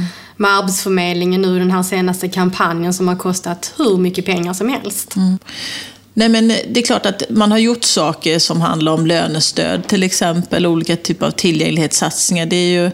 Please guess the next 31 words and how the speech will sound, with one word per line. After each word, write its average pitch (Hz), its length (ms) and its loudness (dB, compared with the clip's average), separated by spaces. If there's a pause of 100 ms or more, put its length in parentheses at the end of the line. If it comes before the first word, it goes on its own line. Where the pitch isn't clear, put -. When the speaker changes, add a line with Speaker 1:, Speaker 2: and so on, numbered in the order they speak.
(360)
Speaker 2:
men 196 140 2
det 190 80 4
har 185 100 4
ju 190 100 2
inte 180 200 0
räckt 208 220 -2
till, - 400 0 (340)
utan, 175 540 0 (160)
ehm, 175 640 0 (880)
eh, 202 480 0 (240)
nej, 202 140 2
men 220 80 6
det 233 80 4
har 240 120 4
absolut 220 380 0
inte 202 200 2
räckt 190 200 -2
till. 220 240 4
Och 190 60 2
jag 202 80 -2
tänker 196 260 0
också 196 200 -2
att 190 60 -2
hela 190 300 0
situationen 196 720 0
som 196 180 0
vi 202 60 2
har 190 240 2
när 190 120 2
det 185 100 0
gäller, 190 520 2